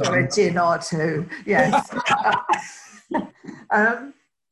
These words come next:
Speaker 1: so is there anything at this point that you haven't said that you think would be useful to people who are about to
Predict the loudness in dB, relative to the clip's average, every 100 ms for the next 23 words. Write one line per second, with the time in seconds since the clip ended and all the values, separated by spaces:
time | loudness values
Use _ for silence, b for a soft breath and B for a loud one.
0 | _ _ _ 0 0 0 -2 0 2 2
1 | 2 0 -2 -10 -2 0 2 0 -2 0
2 | 0 0 -2 0 0 -2 -6 -6 -6 -4
3 | 0 0 0 -2 -4 0 0 0 -4 -4
4 | -6 -10 -20 _ _ -2 -2 -4 -8 _
5 | b _ -4 0 0 0 0 -2 -2 -2
6 | -2 0 -2 -2 -8 -10 -10 -10 -4 -2
7 | 0 0 0 0 0 0 -4 -2 -2 0
8 | -2 -4 0 0 0